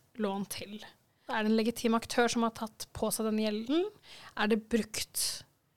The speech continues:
ehm, for å bedre befolkningens, ehm, livsstandard, eller er det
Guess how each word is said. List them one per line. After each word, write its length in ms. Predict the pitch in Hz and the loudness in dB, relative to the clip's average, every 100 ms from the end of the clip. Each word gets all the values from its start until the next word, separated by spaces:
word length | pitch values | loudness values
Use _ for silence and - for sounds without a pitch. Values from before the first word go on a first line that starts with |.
| _ _ - | _ _ 0
ehm, 760 | 214 214 220 220 214 214 240 - | 4 4 2 2 0 -2 -4 -10
for 360 | - - 214 220 - | -8 2 4 6 4
å 320 | 214 208 214 202 | 2 2 2 2
bedre 320 | 220 190 196 | 0 0 -4
befolkningens, 1040 | - - 208 185 208 208 208 214 214 - - | -8 -8 -8 -10 -8 -4 0 0 2 0 0
ehm, 720 | 226 208 208 208 208 208 208 - _ _ _ _ _ _ _ | 0 2 2 0 0 -2 -4 -10 _ _ _ _ _ _ _
livsstandard, 680 | 226 214 208 - 208 233 349 | -4 -2 0 -2 0 2 4
eller 320 | 370 277 247 247 | 4 6 8 8
er 180 | 214 | 6
det 380 | 208 214 220 220 | 6 4 4 2